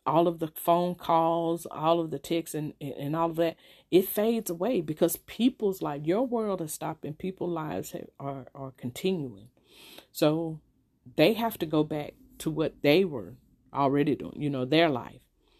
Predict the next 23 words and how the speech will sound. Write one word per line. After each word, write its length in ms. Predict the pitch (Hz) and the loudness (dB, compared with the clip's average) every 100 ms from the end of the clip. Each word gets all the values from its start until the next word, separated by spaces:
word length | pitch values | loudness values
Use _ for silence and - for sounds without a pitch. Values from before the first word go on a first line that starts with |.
| _ _ _ _ _ _ _ _ _ | _ _ _ _ _ _ _ _ _
And 260 | 170 151 139 | 2 2 2
you're 180 | 170 220 | 2 2
still 400 | - - 170 131 | -2 0 0 0
stuck. 520 | - - - - - _ _ _ _ - - - - - - - | -10 -8 -6 -6 -10 _ _ _ _ -20 -20 -20 -20 -20 -20 -10
So 460 | - - 165 156 151 | 0 2 2 0 -2
you're 180 | 156 180 | -2 -2
semi 760 | - - 202 220 165 139 123 135 _ _ _ _ _ _ _ _ _ _ _ _ _ _ _ _ | 0 2 2 2 0 -2 -8 -16 _ _ _ _ _ _ _ _ _ _ _ _ _ _ _ _
in 220 | 165 147 | 4 4
that, 300 | 143 135 120 - - | 4 2 0 -8 -10
you 140 | 156 165 | -2 -2
know, 360 | 139 117 127 - | -2 -6 -10 -8
acceptance. 720 | 135 - 143 - - - _ _ _ _ _ _ _ _ _ | -6 -2 -4 -4 -18 -20 _ _ _ _ _ _ _ _ _
And 160 | 151 143 | -2 0
so 540 | 151 151 143 143 151 - _ _ _ _ _ - | 0 0 0 -2 -6 -12 _ _ _ _ _ -2
the 140 | 151 | 2
last 560 | 147 180 233 269 254 - | 4 4 4 4 0 -4
thing 240 | 185 175 | -2 -2
you 140 | 160 160 | -2 -2
wanna 260 | 151 143 | -4 -6
do 340 | 143 110 113 127 _ _ _ _ _ _ _ _ _ - | -8 -10 -10 -16 _ _ _ _ _ _ _ _ _ 0
is 180 | 147 151 | 0 2
have 280 | 151 147 | 2 2
to 320 | - 131 135 | 2 2 0